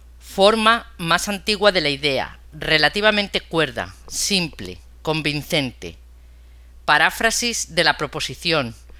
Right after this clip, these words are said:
"Yo, Platón, soy la verdad". Segundo punto. El mundo verdadero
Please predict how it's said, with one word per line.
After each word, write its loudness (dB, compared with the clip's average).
"Yo, 2
Platón, 2
soy 2
la 2
verdad". 0
Segundo 0
punto. -6
El -2
mundo 4
verdadero 4